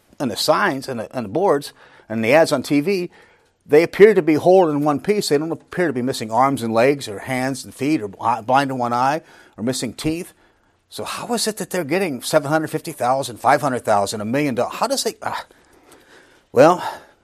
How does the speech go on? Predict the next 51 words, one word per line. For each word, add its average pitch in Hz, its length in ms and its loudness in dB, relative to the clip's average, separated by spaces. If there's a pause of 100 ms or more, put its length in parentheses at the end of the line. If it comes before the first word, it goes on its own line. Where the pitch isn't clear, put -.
(760)
in 139 160 2
the 131 60 2
millennial 175 340 4
kingdom, 156 340 2
you, 127 160 -2
and 123 160 -4
you're 117 160 -2
going 131 220 0
to 110 60 -8
have, 117 380 2 (360)
and 156 260 4
in 208 100 4
the 127 100 2
Old 131 140 2
Testament, 123 400 2
you 131 60 -2
did 160 140 -2
have 120 160 4
judges 107 400 -2
used 135 200 -2
for 110 100 -8
this 107 180 -8
reason. 123 340 -4
So 117 200 -2
in 107 80 -8
tw-, - 360 -12
verse 135 420 -4
twenty, 151 520 -2 (500)
verse - 180 0
twenty-two, 165 460 2
this 165 180 2
is 247 120 0
an 214 80 0
unusual 143 500 2
one 107 140 -4
here. 104 320 -2 (320)
It 117 100 -2
says, 160 260 -2
"If 147 160 0
men 170 240 0
strive 123 560 8
and 113 120 -4
hurt 196 160 0
a 196 40 4
woman 135 320 2
with 143 140 -2
child 110 480 4
so 139 160 0
that 123 140 -2
her 127 120 0
fruit 135 440 0